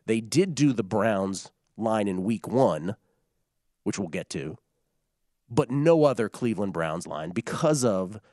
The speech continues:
the uncertainty surrounding Deshaun Watson.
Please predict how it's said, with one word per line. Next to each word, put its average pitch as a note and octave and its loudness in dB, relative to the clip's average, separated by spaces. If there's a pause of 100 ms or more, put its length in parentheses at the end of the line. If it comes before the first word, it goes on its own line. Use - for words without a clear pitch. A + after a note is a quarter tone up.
(220)
the C#3 4
uncertainty A#2 0
surrounding F2+ -2
Deshaun E2+ -4
Watson. C3 2